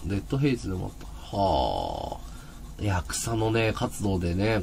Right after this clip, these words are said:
こうやって売れる人もいるんだね。うん。絵ってすごいよね。一枚の絵で、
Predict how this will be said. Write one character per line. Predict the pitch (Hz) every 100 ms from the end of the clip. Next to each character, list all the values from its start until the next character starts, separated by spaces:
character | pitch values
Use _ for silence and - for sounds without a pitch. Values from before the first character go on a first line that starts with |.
| -
こ | 101
う |
や | 104
っ |
て | -
売 | 98
れ | 110
る | 131
人 | 131
も | 160
い | 101
る | 110
ん | 196
だ | 185
ね。 | 101 104 123 - - - - - - - - - - - - - -
う | -
ん。 | - 57 - - - - - - - - - -
絵 |
っ | 180
て | -
す | 104 98
ご | 147
い | 190
よ | 95
ね。 | 82 - - - - - - - - - - - - - - - - - -
一 | - - 220
枚 | 254 240 143
の | 110
絵 | 107
で、 | 104 92 76